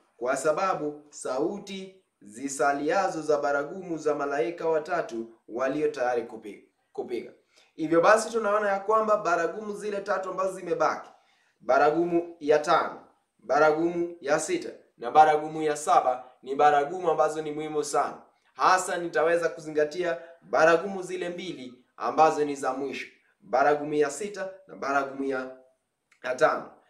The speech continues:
Na tutaweza kuangalia katika historia jinsi ambavyo historia hii ya baragumu kuweza kupigwa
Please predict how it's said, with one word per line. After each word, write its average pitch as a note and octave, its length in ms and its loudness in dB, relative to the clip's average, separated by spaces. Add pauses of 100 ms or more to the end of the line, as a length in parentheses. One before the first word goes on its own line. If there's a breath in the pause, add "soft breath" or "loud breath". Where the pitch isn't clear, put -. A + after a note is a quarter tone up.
(200 soft breath)
Na A2+ 100 -8
tutaweza F#3+ 460 6
kuangalia F#3 580 0
katika E3+ 340 -2
historia D#3+ 480 0
jinsi D3+ 280 -6
ambavyo C3 560 0 (140 loud breath)
historia C#3 540 -2
hii F#3+ 540 -8
ya C3 160 -2
baragumu C#3 560 0
kuweza D3+ 300 2
kupigwa D3 600 -2